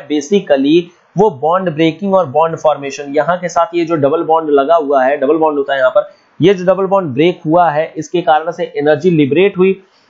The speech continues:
और bond formation हुआ, फिर bond formation के कारण से अपना एनर्जी अलग निकल रही होगी। तो इस तरीके से यहाँ पर bond formation और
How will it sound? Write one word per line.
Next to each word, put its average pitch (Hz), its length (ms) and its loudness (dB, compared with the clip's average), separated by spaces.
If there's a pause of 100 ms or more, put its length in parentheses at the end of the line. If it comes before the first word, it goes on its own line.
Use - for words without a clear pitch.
(140)
और 170 120 2
bond 165 340 0
formation 180 580 0
हुआ, 202 280 4
फिर 180 320 -6
bond 160 260 0
formation 175 480 -2
के 175 100 -2
कारण 170 300 0
से 170 120 -2
अपना 160 380 0
एनर्जी 151 340 2 (100)
अलग 180 200 4
निकल 190 280 0
रही 180 240 2
होगी। 170 240 0 (360)
तो 208 40 4 (140)
इस 254 180 -4
तरीके 208 400 0
से 214 120 -4
यहाँ 190 180 2
पर 185 160 0 (100)
bond 180 280 0
formation 170 540 -2
और 170 260 -2